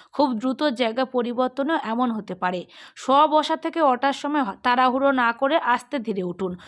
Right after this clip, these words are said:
বসা কিংবা শোয়ার ক্ষেত্রে প্রয়োজন অনুযায়ী বালিশ বা কুশন ব্যবহার করে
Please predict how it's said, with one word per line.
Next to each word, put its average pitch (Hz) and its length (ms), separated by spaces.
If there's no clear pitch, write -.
বসা 247 300
কিংবা 320 340
শোয়ার 262 340
ক্ষেত্রে 285 280
প্রয়োজন 254 480
অনুযায়ী 269 380
বালিশ 233 420
বা 254 140
কুশন 254 400
ব্যবহার 233 340
করে 311 240